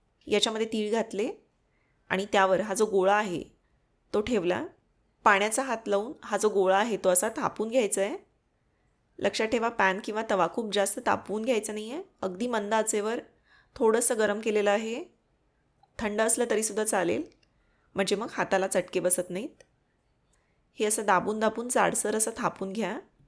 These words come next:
जर का पॅनच्या काठांमुळं जमत नसेल तर याप्रमाणे फुलपात्राला किंवा वाटीला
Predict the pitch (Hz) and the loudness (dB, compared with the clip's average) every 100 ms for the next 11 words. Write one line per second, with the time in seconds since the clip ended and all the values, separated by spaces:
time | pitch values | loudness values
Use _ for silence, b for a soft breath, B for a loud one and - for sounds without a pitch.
0 | _ _ _ _ - 208 202 220 196 196 | _ _ _ _ -2 0 0 -2 -2 0
1 | 226 214 196 208 208 214 214 180 202 233 | -2 -2 -2 -4 -4 -4 -2 -2 -2 -4
2 | 233 - 156 165 - _ _ _ _ 190 | -4 0 -2 -4 -12 _ _ _ _ 2
3 | 202 196 196 196 202 247 196 - 214 220 | 2 2 0 -4 -4 -4 -4 0 0 2
4 | 202 165 - 196 208 175 160 190 165 | 2 2 -2 -6 0 0 0 -2 0